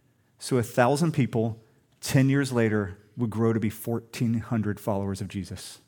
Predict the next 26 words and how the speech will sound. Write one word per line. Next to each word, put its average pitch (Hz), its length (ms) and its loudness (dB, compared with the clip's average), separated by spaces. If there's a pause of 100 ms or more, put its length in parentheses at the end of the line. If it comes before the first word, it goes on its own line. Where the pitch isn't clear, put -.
(1500)
It 135 60 4
was 117 180 2
the 113 140 2
seed-like 110 960 0
growth. - 500 -6 (840)
What 135 140 2
Jesus 156 360 2
said 160 240 2
was 123 120 -2
gonna 120 120 2
happen. 107 440 -2 (760)
"You're 120 100 -8
gonna 135 140 2
grow 135 340 4
like 120 220 2
a 107 60 -2 (200)
powerful 131 720 0
seed 107 880 0
into 120 240 -6
my 98 100 -2
kingdom. 95 480 -4 (1200)
But 123 100 2
if 127 120 0
you 123 80 2
stand 143 560 2
firm, 113 500 0